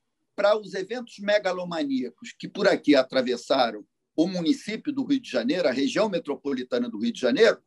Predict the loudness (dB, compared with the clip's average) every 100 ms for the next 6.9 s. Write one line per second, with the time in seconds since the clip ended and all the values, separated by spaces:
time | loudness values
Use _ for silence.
0 | _ _ -2 -2 -4 -2 -2 0 0 -2
1 | -4 -8 -8 -8 -6 -6 -2 2 2 0
2 | -10 _ _ 0 0 0 -2 -2 -4 -6
3 | -12 -6 -4 -2 -2 -2 -8 _ _ _
4 | _ -6 -6 -4 -8 -8 -8 -8 -12 -16
5 | -20 -6 -4 -2 -2 -2 0 -2 0 -2
6 | -4 -8 -10 -10 -12 -2 2 2 0